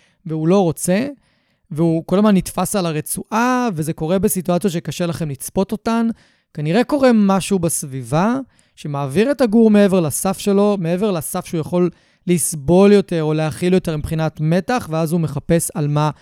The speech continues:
לפרוק. אז כמו שאמרתי קודם, סביב רכושנות, גור יכול להרים דברים מהרצפה, אם הנטייה שלו היא להכניס דברים לפה, אז הוא ירצה להרים דברים מהרצפה,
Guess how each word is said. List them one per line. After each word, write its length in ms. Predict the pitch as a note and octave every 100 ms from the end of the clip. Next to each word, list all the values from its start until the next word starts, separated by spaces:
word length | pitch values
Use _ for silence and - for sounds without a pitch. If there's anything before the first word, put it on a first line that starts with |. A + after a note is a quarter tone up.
| _ _ -
לפרוק. 500 | D#3 - E3 C#3+ - _ _ _
אז 40 | -
כמו 160 | F#3
שאמרתי 380 | F#3+ A#3 A#3 A3
קודם, 340 | F3+ G#3 A3
סביב 380 | G3+ - F3+ G3+
רכושנות, 760 | F#3+ F3+ D#3+ - D#3+ G3+ B3+ - _ _ _
גור 460 | C3+ E3 G3+ G#3 G3 -
יכול 520 | E3 D#3 F3+ F3+ E3 - _ _ _
להרים 400 | D#3 C#3+ C#3+ G3
דברים 300 | G#3+ B3 B3
מהרצפה, 560 | B3 B3 B3 - - C4+
אם 80 | G#3+
הנטייה 400 | E3 - E3+ E3
שלו 260 | - F#3
היא 80 | E3
להכניס 360 | D3+ C#3+ F3 C#3+
דברים 340 | D#3 D#3+ E3
לפה, 240 | C#3 - A#3+
אז 160 | B3+
הוא 80 | F3+
ירצה 240 | D#3 G3
להרים 360 | F#3 D#3 C#3+ G3
דברים 280 | G3 G#3+ A3
מהרצפה, 600 | A3 G#3+ G#3 - A3